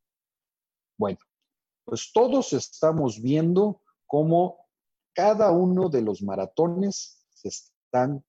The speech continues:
cayendo. Eh, en marzo, al inicio de, de este famoso covid, bueno, pues se cayó, eh, Tokio y los organizadores decidieron que sí se iba a correr el maratón de Tokio, pero solamente con los corredores elite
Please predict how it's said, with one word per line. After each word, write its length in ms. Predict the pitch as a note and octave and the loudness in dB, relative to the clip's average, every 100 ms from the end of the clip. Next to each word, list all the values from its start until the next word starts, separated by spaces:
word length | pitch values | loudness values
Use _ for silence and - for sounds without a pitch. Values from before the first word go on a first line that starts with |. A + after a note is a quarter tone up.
| _ | _
cayendo. 380 | F#2+ E2 - _ _ _ _ _ _ _ _ _ _ - | -6 -6 -12 _ _ _ _ _ _ _ _ _ _ -12
Eh, 400 | G2 G2+ G2 G2+ - | -4 -2 -2 -6 -10
en 180 | A2 A#2 | -4 0
marzo, 760 | A3+ A3+ A3+ E3+ G3+ A#3+ G3 - | 2 2 0 -2 0 0 -2 -8
al 180 | A#2 G#2 | -8 -4
inicio 640 | A#2 C3 D#3+ - C#3 C3 | -2 2 0 0 0 2
de, 260 | A2+ G#2+ G#2 _ | 2 0 -4 _
de 140 | A2 B2 | -6 -6
este 280 | - - | -6 -10
famoso 540 | A2+ G#2+ A#2 A2+ A#2+ G#2+ | -4 -2 -2 -2 -4 -4
covid, 380 | - C#3+ C4+ F3+ - _ _ _ _ - | 0 2 2 0 -8 _ _ _ _ -6
bueno, 180 | D#3+ - _ | -6 -6 _
pues 140 | G#2 | -14
se 120 | - - | -12 -6
cayó, 560 | G2 G#2+ B2 B2+ C3 - _ _ _ | -4 0 0 0 -2 -8 _ _ _
eh, 160 | - G2+ | -8 -4
Tokio 400 | - G#3+ - C4+ A3 - _ _ _ - | 0 0 2 2 0 -8 _ _ _ -4
y 540 | E3 F#3 G#3 A3+ A3 | 2 4 2 0 -4
los 300 | B2 - A2+ | -6 -4 -4
organizadores 680 | A2+ G#2 G#2+ G#2+ A2 C#3 A#2+ | -4 -4 -4 -2 0 0 -2
decidieron 760 | G#2+ G#2+ - A2+ A2+ B2+ C#3 C3 | -4 -8 -10 -4 0 0 0 -2
que 160 | A2 | -4
sí 280 | - - C#4 | 0 2 2
se 200 | - F3 | 4 4
iba 180 | F3+ F3 | 4 2
a 80 | - | 0
correr 300 | A#2 C#3 D3 | 0 2 2
el 100 | A2+ | 0
maratón 440 | G2+ G2 - C3 | -2 -2 -4 -4
de 100 | C#3+ | -6
Tokio, 440 | - - - B3+ - - - - | -4 -4 0 -2 -2 -12 -20 -2
pero 220 | B2+ A#2+ | 0 2
solamente 800 | - - A#3+ A#3+ E3 F#3 F3+ E3+ | -2 2 2 4 2 2 2 0
con 160 | C3 A2 | 0 -2
los 180 | G#2 | -2
corredores 640 | - A2+ A2 A#2+ C3+ B2+ - | -2 -2 2 2 2 0 -2
elite 380 | A2 A#3 B3 | 0 0 0